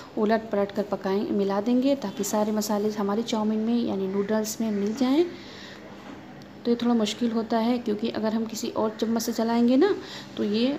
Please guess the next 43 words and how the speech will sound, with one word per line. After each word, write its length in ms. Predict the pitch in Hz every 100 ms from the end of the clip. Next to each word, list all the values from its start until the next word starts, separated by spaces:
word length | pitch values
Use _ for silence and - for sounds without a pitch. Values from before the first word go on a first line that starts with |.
| -
आपस 300 | 196 190 202 247
में 100 | 240
टूट 220 | 220 226
जाएंगे, 360 | 226 226 226
इसलिए 300 | 233 - 208
हमें 140 | 214 202
फोक 260 | - 220
की 100 | 220
मदद 180 | 226 214
से 120 | 220
इसे 160 | 226 202
चलाना 400 | 196 185 185 240
है। 260 | 240 262 269 - - - - - - - -
तो 60 |
व्यूअर्स, 260 | 240 247 240
आप 160 | - 190
देख 200 | 220 240
सकते 320 | 240 - 240
हैं 280 | 240 285 339 - - - - - -
सारे 280 | - 202 233
चाउमीन 400 | 240 226 233 240
हमारे 440 | 226 196 208 320 339 - - 220
मसाले 340 | 214 214 214
में 140 | 214 214
अच्छे 260 | - -
से 100 | 202
मिल 160 | 202 226
चुके 280 | 233 240 240
हैं। 200 | 233 233
तो 120 | 208
ये 100 | 214
हरी 200 | 214 214
प्याज 300 | 214 214 202
हम 100 | 202
बचा 280 | 190 190 190
लिए 280 | 202 214 240 262
थे, 100 | 330 381 - - - - - - - -
ऊपर 220 | 214 214 214
से 140 | 214
छिड़क 280 | - 202 202
देना 240 | 233 233
है, 260 | 240 330 392
ताकि 440 | - 190 254 320